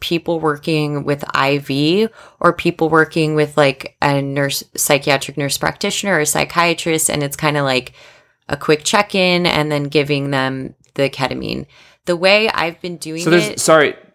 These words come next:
Speaker 2: just
Speaker 1: Oh,
Speaker 2: so I
Speaker 1: yeah.
Speaker 2: understand, there's a version of therapy where people just get ketamine, but not the therapy?
Speaker 1: <laughs> Right.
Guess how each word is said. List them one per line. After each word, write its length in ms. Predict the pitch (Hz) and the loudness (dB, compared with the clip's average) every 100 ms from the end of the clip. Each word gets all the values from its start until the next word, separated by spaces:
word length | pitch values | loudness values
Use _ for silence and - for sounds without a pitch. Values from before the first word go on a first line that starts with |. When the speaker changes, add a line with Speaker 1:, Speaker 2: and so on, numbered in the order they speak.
| - | -2
Speaker 2:
just 120 | 190 | 0
Speaker 1:
Oh, 20 | |
Speaker 2:
so 60 | 190 | 2
I 20 | |
Speaker 1:
yeah. 40 | |
Speaker 2:
understand, 260 | 156 156 156 | 0 -2 0
there's 120 | 131 | -2
a 60 | 135 | 2
version 260 | 151 175 165 | 2 2 2
of 80 | |
therapy 300 | 131 156 143 | 2 2 4
where 80 | 120 | 2
people 260 | 117 123 123 | 2 0 2
just 320 | 117 117 - | 0 -2 0
get 260 | - - - | 0 0 -2
ketamine, 520 | - 143 110 98 95 | 0 0 0 -2 -4
but 160 | - | -2
not 260 | 101 107 80 | 2 0 0
the 100 | 95 | -10
therapy? 640 | - 95 110 117 147 156 165 | -2 0 0 0 -2 -4 -4
Speaker 1:
<laughs> 40 | |
Right. 340 | 170 - - | -6 -6 -10